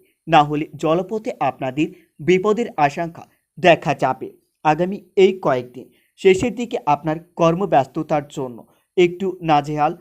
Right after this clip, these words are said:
হতে হবে। আয়ের জন্য কষ্ট করতে হবে না।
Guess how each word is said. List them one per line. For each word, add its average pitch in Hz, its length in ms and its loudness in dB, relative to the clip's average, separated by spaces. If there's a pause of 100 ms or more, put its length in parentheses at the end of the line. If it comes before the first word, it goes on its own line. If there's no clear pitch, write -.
(200)
হতে 175 380 2
হবে। 127 320 -6 (300)
আয়ের 139 260 0
জন্য 143 240 -4 (160)
কষ্ট 143 300 -2
করতে 143 360 -2 (380)
হবে 165 340 4
না। 113 120 -12